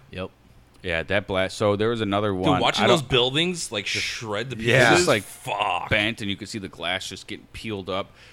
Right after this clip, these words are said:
Speaker 2: There was one video, I don't know if you guys seen it, it was, um, a woman got, was getting married that day.
Speaker 4: Yeah.
Speaker 1: Yeah.
Speaker 2: So, like, the guy's literally taking pictures of her. He's, like, going around her, and all of a sudden you hear the boom, boom. They just take off running, then you see the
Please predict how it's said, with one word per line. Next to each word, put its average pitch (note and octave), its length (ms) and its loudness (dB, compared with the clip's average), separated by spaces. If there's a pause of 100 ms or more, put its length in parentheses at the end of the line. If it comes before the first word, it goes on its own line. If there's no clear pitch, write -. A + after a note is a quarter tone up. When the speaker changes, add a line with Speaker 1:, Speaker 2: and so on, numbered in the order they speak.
(120)
Speaker 2:
There B2 120 0
was C3+ 120 -2
one A2+ 220 -2
video, G2 400 -2
I D2+ 120 -6
don't A2 100 -4
know G#2+ 60 -6
if - 120 -12
you G2 60 -10
guys F#2+ 180 -6
seen F#2 200 -4
it, F2 140 -8
it - 80 -16
was, E2+ 300 -8
um, D#2+ 400 -4 (500)
a F2+ 60 -8
woman F#2 280 0
got, F2 220 -2
was F2 140 -10
getting D#2+ 220 -10
married E2+ 280 -6
that C#2 160 -10
day. C#2+ 260 -10 (100)
Speaker 4:
Yeah. F#2+ 100 -6
Speaker 1:
Yeah. F2 600 -2
Speaker 2:
So, F#2 260 -2
like, E2+ 240 -6
the F2 80 -8
guy's F2+ 300 -2
literally A2+ 340 -4
taking G2 340 -6
pictures F#2+ 420 -10
of E2 140 -4
her. E2 140 -6
He's, - 200 -18
like, E2+ 200 -8
going G2+ 240 -4
around E2+ 360 -2
her, F2+ 80 -2
and F2 80 -4
all E2 100 -4
of E2 60 -10
a E2 40 -16
sudden F#2 280 -6
you E2 100 -10
hear F2+ 180 -8
the E2+ 80 -12
boom, G#2+ 240 -10
boom. A2 400 -8
They F#2 80 -6
just F#2+ 180 -10
take G2 200 -6
off F#2 220 -6
running, F#2 300 -4
then F2+ 120 -8
you F2+ 80 -10
see G2 160 -12
the F2 120 -12